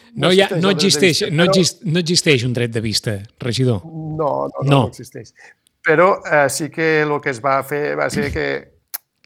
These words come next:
Speaker 2: per tal de que, mm, de,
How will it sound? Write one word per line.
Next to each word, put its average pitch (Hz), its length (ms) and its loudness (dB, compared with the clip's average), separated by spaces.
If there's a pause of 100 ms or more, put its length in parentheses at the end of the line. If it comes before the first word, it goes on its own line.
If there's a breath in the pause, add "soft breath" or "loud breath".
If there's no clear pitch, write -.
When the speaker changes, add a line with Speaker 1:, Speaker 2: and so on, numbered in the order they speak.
Speaker 2:
per 139 180 -2
tal 151 220 0
de 135 100 -4
que, 131 140 -10 (320)
mm, 110 840 -18 (760)
de, 139 60 -2